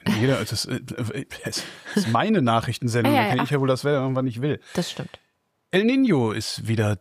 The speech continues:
Speaker 1: da. Die Meteorologen, äh, weltweit, insbesondere die, äh, National Oceanic and Atmospheric Administration, N O A A, sind die amerikanischen Wetterbeobachter, die sagen, El Niño ist im Kommen, äh, deutet sich ja schon seit einigen Monaten an. Also die, äh,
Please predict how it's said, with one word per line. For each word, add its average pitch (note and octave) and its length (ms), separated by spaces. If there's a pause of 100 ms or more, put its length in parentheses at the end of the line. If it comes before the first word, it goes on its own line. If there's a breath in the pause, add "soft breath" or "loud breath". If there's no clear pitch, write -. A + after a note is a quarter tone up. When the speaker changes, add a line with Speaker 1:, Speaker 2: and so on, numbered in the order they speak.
Speaker 1:
da. G2+ 340
Die A#2 260
Meteorologen, D#3+ 800
äh, D3 320
weltweit, C3+ 560
insbesondere B2 1300
die, A2+ 440
äh, G#2+ 580
National A#2 800
Oceanic C3 600
and A#2+ 160
Atmospheric A2+ 640
Administration, A#2+ 640
N A#2 140
O G#2 120
A - 20
A, A2+ 300 (420 loud breath)
sind - 220
die G#2 200
amerikanischen G#2 540
Wetterbeobachter, A#2+ 560 (380 loud breath)
die A#2+ 40
sagen, A#2+ 320
El A#2+ 160
Niño B2 320
ist A#2+ 160
im B2 140
Kommen, F3+ 400
äh, B2 300 (140)
deutet C3 480
sich C3 140
ja C3 80
schon B2+ 160
seit B2 140
einigen B2+ 280
Monaten B2 440
an. F3 400
Also A#2+ 200
die, A#2 340
äh, - 180